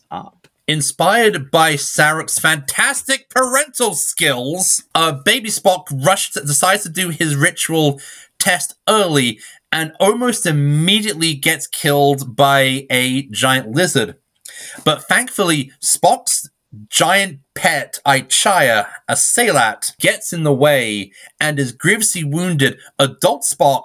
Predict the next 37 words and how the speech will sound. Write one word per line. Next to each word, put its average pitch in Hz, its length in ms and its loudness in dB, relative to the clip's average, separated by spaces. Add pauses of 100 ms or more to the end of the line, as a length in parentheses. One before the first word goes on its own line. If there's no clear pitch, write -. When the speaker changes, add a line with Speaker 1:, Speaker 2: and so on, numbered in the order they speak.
Speaker 2:
realizing 202 540 0
that 151 260 -2
this 185 240 0
might 190 380 0
be 208 260 2
where 147 240 2
the 151 80 0
divergence 143 480 0
in 151 120 -6
time 190 320 0
occurred, 110 460 2 (520)
followed 208 420 2
baby 131 280 0
Spock 110 360 0 (100)
and 143 240 -2
takes 214 360 -4
out 180 300 0 (260)
the 139 160 0
lizard 180 300 0
monster 131 360 2
with 127 140 2
a 110 60 -4
Vulcan 147 460 0
nerve 151 300 0
pinch. - 560 -4
But 156 180 2
Ichaya 165 600 0
is 117 100 -4
grievously 156 540 0
wounded 147 420 0
because 139 460 0
the, 127 320 0
the, 117 180 -4
the 117 200 -2
liz-, 147 280 0
lizard 151 300 -2
monster 110 420 -2